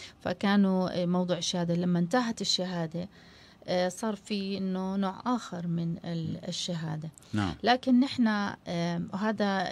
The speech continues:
Speaker 1: إجا السؤال بناء على اللي تفضلت فيه، لما أنا برفض أي شيء ضد مبادئ المسيحية.
Speaker 2: نعم.
Speaker 1: هي عبارة عن شهادة. لما مثلا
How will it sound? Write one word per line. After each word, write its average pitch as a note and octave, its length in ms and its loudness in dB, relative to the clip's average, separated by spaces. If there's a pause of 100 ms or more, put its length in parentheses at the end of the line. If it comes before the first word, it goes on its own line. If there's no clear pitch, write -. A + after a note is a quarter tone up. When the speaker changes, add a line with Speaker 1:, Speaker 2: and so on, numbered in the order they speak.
(100)
Speaker 1:
إجا G3+ 120 -2
السؤال G3+ 600 0
بناء F#3 420 -4
على F3+ 160 -6
اللي E3+ 140 -4
تفضلت F3 560 -8
فيه، F3 200 -6
لما E3 280 -2
أنا F3+ 260 -2
برفض E3+ 480 -2 (160)
أي F#3 100 -4
شيء F3+ 440 -4
ضد F3 300 -4
مبادئ E3+ 460 -2
المسيحية. D#3 760 -8 (200)
Speaker 2:
نعم. F#3+ 260 -2
Speaker 1:
هي G#3+ 200 0
عبارة E3+ 300 -2
عن D#3 180 -6
شهادة. D#3 500 -8 (500)
لما F3 380 0
مثلا F3 400 -2